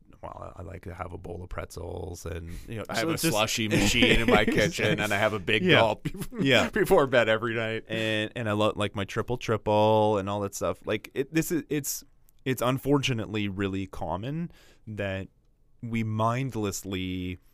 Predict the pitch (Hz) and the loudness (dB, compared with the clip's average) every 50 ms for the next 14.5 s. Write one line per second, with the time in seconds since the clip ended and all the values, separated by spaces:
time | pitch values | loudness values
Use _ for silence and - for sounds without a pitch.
0 | _ _ _ - - - 98 101 92 - - - - 107 107 104 101 95 92 90 | _ _ _ -6 -6 -4 -4 -6 -6 -8 -8 -8 -6 -6 -6 -4 -6 -6 -6 -8
1 | 87 - - - 87 87 90 85 - - - 90 87 - - 98 101 - 117 131 | -8 -10 -8 -6 -6 -6 -6 -6 -8 -6 -4 -4 -4 -4 -6 -10 -8 -6 -4 -2
2 | 135 131 123 - 135 131 - - 156 - - 165 151 139 139 143 143 135 - - | -2 -2 -4 -6 -8 -8 -8 -10 -6 -4 -4 -4 -4 -4 -4 -4 -4 -2 -2 0
3 | 139 143 143 127 117 110 101 110 135 123 95 80 76 60 64 - - - _ 104 | 0 2 2 0 2 0 0 0 0 -2 -4 -4 -8 -10 -10 -12 -16 -14 _ -6
4 | 110 104 104 101 101 98 - - 107 98 107 101 - - 107 98 95 92 92 90 | -6 -4 -4 -6 -6 -6 -4 -4 -4 -4 -4 -6 -6 -6 -6 -6 -4 -6 -6 -8
5 | 85 - - - - 98 92 107 107 - - - 69 60 55 - 104 123 - - | -8 -12 -10 -8 -8 -6 -6 -6 -8 -8 -10 -10 -10 -10 -10 -10 -10 -12 -14 -18
6 | - - - - - - - - 82 - - _ _ 95 95 90 87 87 85 - | -20 -20 -20 -20 -20 -20 -20 -20 -20 -20 -20 _ _ -8 -6 -6 -6 -6 -8 -10
7 | - - - 101 90 78 78 78 - _ _ _ - 113 98 98 - - - 117 | -10 -6 -4 -2 -2 -2 -4 -6 -8 _ _ _ -10 -10 -8 -8 -8 -8 -8 -8
8 | - - 101 98 - - 104 101 98 98 98 - - - 87 - - 87 92 - | -6 -6 -8 -8 -6 -6 -4 -4 -2 -4 -6 -8 -10 -12 -12 -10 -8 -8 -6 -6
9 | 95 113 - 113 104 95 - - 110 107 - 92 85 - - 120 131 170 180 156 | -8 -8 -6 -6 -6 -4 -4 -4 -4 -4 -6 -8 -10 -8 -8 -6 -4 -2 -2 -2
10 | 117 104 101 101 98 98 98 95 98 - - - - - - - - 156 160 156 | -2 -2 -2 -2 -2 0 0 -2 -2 -6 -12 -20 -20 -16 -6 -2 0 0 0 0
11 | 151 147 135 - - - 135 104 85 90 95 104 98 - 117 120 131 139 147 143 | 0 -2 -4 -4 -4 -4 -4 -4 -4 -6 -8 -8 -6 -4 -4 -2 -2 -2 -2 -2
12 | 131 127 98 101 131 139 120 113 110 110 110 110 104 104 104 - - _ _ - | -2 -2 -4 -4 -4 -2 -2 -2 -2 -2 -4 -6 -6 -8 -10 -14 -20 _ _ -10
13 | - - 135 - - 127 117 117 113 107 101 95 - - 98 90 90 71 82 90 | -8 -6 -6 -6 -6 -6 -6 -4 -4 -4 -6 -8 -6 -4 -4 -4 -2 -4 -4 -6
14 | 87 87 95 78 - - - - 95 | -6 -8 -8 -10 -10 -10 -10 -10 -14